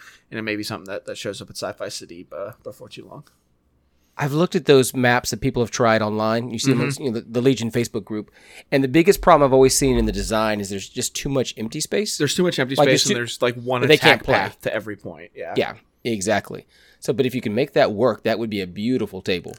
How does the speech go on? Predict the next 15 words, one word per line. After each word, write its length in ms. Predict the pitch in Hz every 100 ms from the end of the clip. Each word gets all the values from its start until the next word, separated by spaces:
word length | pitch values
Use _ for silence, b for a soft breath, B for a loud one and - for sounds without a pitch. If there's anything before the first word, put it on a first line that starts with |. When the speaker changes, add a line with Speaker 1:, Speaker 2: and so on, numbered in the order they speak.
| -
Speaker 2:
Slightly 380 | - 117 104 101
elevated 460 | 123 123 123 107
as 160 | 87 92
well, 420 | 113 131 127 127
you 80 | -
know, 100 | 113
Speaker 1:
Mm-hmm. 100 | 92
Speaker 2:
for 80 | 98
the 100 | 95
stooping 320 | - 127 110
of 80 | 85
the 60 |
back 420 | 90 110 110 113
and 180 | 82 76 -
Speaker 1:
Yeah. 260 | 110 107